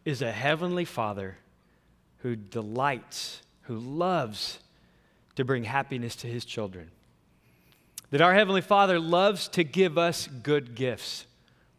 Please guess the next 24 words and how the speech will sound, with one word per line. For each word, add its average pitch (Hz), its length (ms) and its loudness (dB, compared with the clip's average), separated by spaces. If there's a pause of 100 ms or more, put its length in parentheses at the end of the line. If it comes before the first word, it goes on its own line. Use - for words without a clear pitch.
(720)
He 180 200 0
enjoys 156 640 2
bringing 139 440 -4
us 120 140 -6
happiness. 107 680 -8 (500)
That's 143 280 -2
what - 180 -12
you'll 113 100 -10
find 110 360 -6 (320)
when 123 160 -2
you 120 80 2
open 117 180 0
the 110 60 -2
pages 107 340 -2
of 101 100 -10
Scripture. - 520 -8 (720)
It's 156 140 2
what 208 100 6
the 214 80 0
Bible 208 280 6
tells 202 360 2
us. 120 140 -4
And, 190 120 -4
and 180 280 0